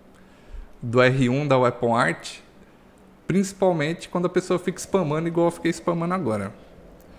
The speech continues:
Eu dei todas as condições para ele fazer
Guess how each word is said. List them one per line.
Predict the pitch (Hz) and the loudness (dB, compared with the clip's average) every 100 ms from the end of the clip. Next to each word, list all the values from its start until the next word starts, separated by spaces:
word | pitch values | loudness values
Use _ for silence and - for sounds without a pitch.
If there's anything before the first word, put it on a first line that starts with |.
| - - - - - | -18 -16 -14 -12 -10
Eu | - | -6
dei | 113 117 | -2 0
todas | 113 - 139 156 160 | -2 -2 0 2 0
as | 151 | -2
condições | - 160 160 160 - 120 131 | -4 -2 -2 -2 -2 -2 -2
para | - 131 127 | -4 -2 0
ele | 123 123 | 0 -2
fazer | - 123 120 110 107 110 | -2 -2 -2 -4 -4 -6